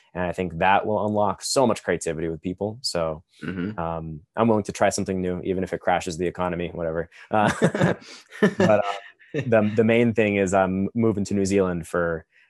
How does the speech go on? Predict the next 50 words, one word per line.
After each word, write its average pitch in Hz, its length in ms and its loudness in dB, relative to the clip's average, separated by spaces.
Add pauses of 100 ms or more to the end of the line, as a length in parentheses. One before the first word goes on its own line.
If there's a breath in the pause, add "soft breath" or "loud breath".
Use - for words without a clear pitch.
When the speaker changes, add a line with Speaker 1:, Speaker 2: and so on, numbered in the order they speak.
(120)
Speaker 1:
uh, 80 560 -4
I 85 100 -10
think 90 140 -4
at 76 120 0
least - 260 -6
three 104 220 0
years, 139 440 2
'cause 85 200 -4
I 85 80 -4
wanna 85 200 -8
go, 82 440 -2 (120)
uh, 80 160 -4
be 82 160 -4
on 87 120 -4
the 82 60 -6
stunt - 300 -4
team 78 360 -8
for 82 180 -4
the 78 280 -6
Lord 87 260 -4
of 80 60 -10
the 82 100 -8
Rings 82 200 -6
show, 76 320 -6
which 76 180 -8
is 87 80 -6
why 80 120 -6
I'm 78 200 -10
practicing 82 640 -4 (460 loud breath)
Speaker 2:
That's - 140 -8
Speaker 1:
sword 131 200 4
Speaker 2:
great. 117 220 6
Speaker 1:
choreography 104 480 4
and, 87 240 -4
and 87 200 -6
fighting. 80 440 -2 (120)
And, 78 420 -10
uh, 80 160 -6
after 101 240 -4
that, 131 140 4
who 151 100 2
knows? 107 520 2
But 82 220 -4 (480)
never 117 260 2
know 107 140 4
where 104 140 6
life 95 160 2
will 90 80 -4
take 78 220 -2
you. 76 100 -8